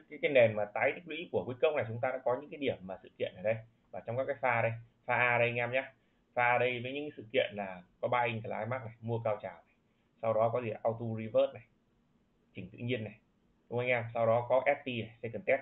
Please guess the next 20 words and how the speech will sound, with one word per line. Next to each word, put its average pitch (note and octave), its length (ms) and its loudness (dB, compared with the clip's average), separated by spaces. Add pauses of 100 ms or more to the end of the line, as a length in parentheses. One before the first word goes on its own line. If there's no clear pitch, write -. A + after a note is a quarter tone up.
trở - 60 -16
lại F#2 200 -8
này, F2+ 160 -18
hết A#2+ 120 -18
kết C3 140 -6
thúc D3 160 -10
pha A2+ 100 -4
A, A2 280 -4 (260)
ta - 140 -10
up B2+ 140 0
third E3+ 140 -4
trong A#2 140 -4
pha A#2 100 -2
B. A2+ 80 -2 (520)
Có D3+ 60 4
một C3 140 2
cái C#3 60 0
minor B2+ 360 0
side A#2+ 320 0 (100)
và F#2 360 -4